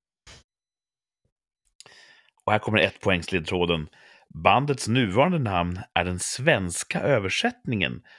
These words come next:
av ursprungsnamnet. Och du ska se vad du har skrivit här. Vikingarna,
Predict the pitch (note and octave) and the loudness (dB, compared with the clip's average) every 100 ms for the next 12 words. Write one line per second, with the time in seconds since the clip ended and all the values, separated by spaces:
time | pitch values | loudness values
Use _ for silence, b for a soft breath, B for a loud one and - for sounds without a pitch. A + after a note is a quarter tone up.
0 | b - E2 C#2+ - C#3 G2 - - D2 | b -6 -4 -2 0 0 0 -8 -6 -8
1 | D#2 D#2 E2+ D#3 F#3+ A#2 D#2+ - - - | -8 -8 0 0 2 -2 -4 -10 -16 -16
2 | - _ _ _ _ _ _ _ _ _ | -16 _ _ _ _ _ _ _ _ _
3 | _ _ _ - - C#3 C#3 B2 B2 A#2 | _ _ _ -14 -6 -2 0 2 4 2
4 | - A#2+ F#3 - E2 D2+ - _ _ _ | 0 -2 0 0 0 0 -8 _ _ _
5 | _ _ - G#2 B2 F3+ A3+ F#3+ - - | _ _ -20 -14 -6 -4 -2 -2 -4 -6
6 | G#3 A#3+ G#3+ F3 A#2 | -2 2 2 2 0